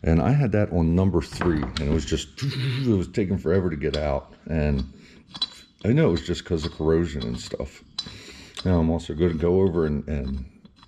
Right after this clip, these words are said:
I'll, uh, use my tap on the three holes on the engine. Uh, it's a little bit tight to see. You see that dirt in there? See, it gets all dirty.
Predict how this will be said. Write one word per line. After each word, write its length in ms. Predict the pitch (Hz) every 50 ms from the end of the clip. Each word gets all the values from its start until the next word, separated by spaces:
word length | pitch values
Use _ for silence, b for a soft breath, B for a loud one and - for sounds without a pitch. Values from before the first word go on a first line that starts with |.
| _ _ _ _ _ - - 78
I'll, 220 | 73 71 69 71
uh, 160 | 69 71 69 71 - -
use 180 | 85 98 85
my 140 | 82 85 71
tap 380 | 67 - - 90 82 82 - -
on 120 | 76 71
the 60 | 71
three 260 | 73 - 80 90 85
holes 300 | - 73 85 80 78 71
on 120 | 76 73 73
the 100 | 73 -
engine. 500 | - 87 85 73 76 78 80 76 B B B B B B B B B B B B B B -
Uh, 140 | 73 73 71
it's 140 | 71 71 -
a 40 |
little 160 | 80 78 67 -
bit 80 | -
tight 220 | - 82 73 71 -
to 100 | 80 73
see. 360 | - - 82 78 76 73 71 69 B B B B B B B -
You 100 | - 92
see 160 | - - 226
that 200 | 233 - - -
dirt 340 | - 101 104 139 - - -
in 160 | 110 123 123
there? 300 | 120 120 127 131 123 B B B B B B B B B B B B B B B B B B B B B B B B B B B B - - _
See, 180 | - - -
it 80 | 73 73
gets 180 | - 120 101 -
all 140 | 107 85
dirty. 500 | 71 71 - - 92 92 92 80 78 76